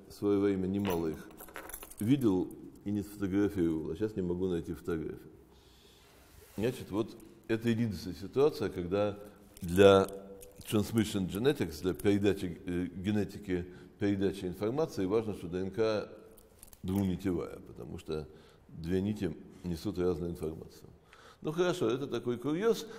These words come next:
Да, а вот важный момент, еще третий, э, механизм, э, э, мутации – это незаконная рекомбинация.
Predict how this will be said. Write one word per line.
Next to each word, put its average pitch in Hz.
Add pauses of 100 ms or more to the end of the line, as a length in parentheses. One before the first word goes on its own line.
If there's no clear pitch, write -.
(120)
Да, 127 (240)
а 135
вот 165
важный 185
момент, 147
еще 127
третий, 135 (320)
э, 95
механизм, 135 (460)
э, 98 (800)
э, 101 (580)
мутации – 113 (100)
это 160 (380)
незаконная 127
рекомбинация. 120